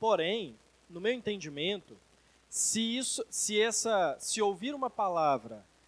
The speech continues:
não vier acompanhado de fé em Jesus e na palavra, os frutos que possam produzir são apenas superficiais. O que eu quero dizer é o seguinte: uma vez passamos uma situação lá em casa em que uma, uma amiga da Camila pediu um conselho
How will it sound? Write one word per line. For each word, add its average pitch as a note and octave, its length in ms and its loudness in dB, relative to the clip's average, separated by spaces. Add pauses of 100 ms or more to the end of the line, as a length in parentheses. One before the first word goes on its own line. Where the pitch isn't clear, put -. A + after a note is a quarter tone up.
(140)
não G#3 240 0
vier G3+ 300 -2
acompanhado F3 800 -2
de D#3+ 160 -8
fé G3+ 640 -2
em G3 160 -8
Jesus E3+ 440 -6
e E3+ 40 -12
na E3 120 -4
palavra, D3 760 0 (460)
os G3+ 180 -4
frutos - 520 -4
que A#3+ 120 -12
possam G#3+ 440 -4
produzir F#3+ 500 -6
são A3+ 240 -4
apenas G#3 340 -8
superficiais. G3+ 920 -8 (800)
O F#3 40 -20
que - 100 -10
eu F3+ 60 -6
quero G3+ 180 -4
dizer G3 260 -4
é G#3+ 60 0
o G#3 40 -2
seguinte: F3+ 460 -8 (1300)
uma D#3 160 -2
vez E3 200 -2
passamos F3 420 -2
uma E3+ 160 -2
situação E3+ 380 -2
lá E3+ 80 -8
em D#3+ 60 -14
casa E3 280 -8
em F3 60 -16
que F#3+ 160 -10
uma, F3+ 180 -6 (160)
uma D3+ 140 -8
amiga D#3 280 -10
da D#3+ 120 -6
Camila E3 340 -6
pediu F3+ 260 -10
um G3 100 -10
conselho G3+ 760 -4